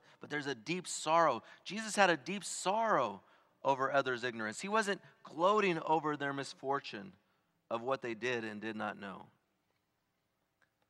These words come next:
The message of Ob-, Obadiah, as I was reading through it, has opened my eyes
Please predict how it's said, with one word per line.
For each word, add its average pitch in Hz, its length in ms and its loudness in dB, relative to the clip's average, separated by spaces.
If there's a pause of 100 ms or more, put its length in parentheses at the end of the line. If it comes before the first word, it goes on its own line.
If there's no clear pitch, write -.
(580)
The 110 80 -8
message 147 360 2
of 139 120 0
Ob-, 131 320 0
Obadiah, 123 680 4 (1600)
as 101 80 -8
I 123 80 6
was 120 160 0
reading 131 300 -6
through 131 220 -4
it, 107 60 -4
has 107 220 -6
opened 147 300 -4
my 131 260 0
eyes 120 640 2